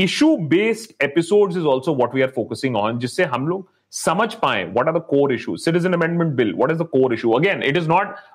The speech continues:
a B J P issue। Citizen Amendment Bill actually started under the Congress। So बहुत सारे issues हैं that need explaining,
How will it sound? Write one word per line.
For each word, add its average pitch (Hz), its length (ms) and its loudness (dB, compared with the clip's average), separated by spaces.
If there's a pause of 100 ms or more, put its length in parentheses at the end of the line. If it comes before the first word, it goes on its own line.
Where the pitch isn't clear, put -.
a 147 120 2
B 151 140 2
J 135 80 0
P 190 160 2
issue। 156 320 -2 (160)
Citizen 165 260 0
Amendment 175 300 0
Bill 170 200 2
actually 170 260 0
started 147 300 0
under 135 140 -2
the 135 140 0
Congress। 110 300 -2 (680)
So 277 440 0
बहुत 165 380 0
सारे 247 280 0
issues 185 360 0
हैं 131 140 0
that 127 180 0
need 139 200 0
explaining, 127 520 -2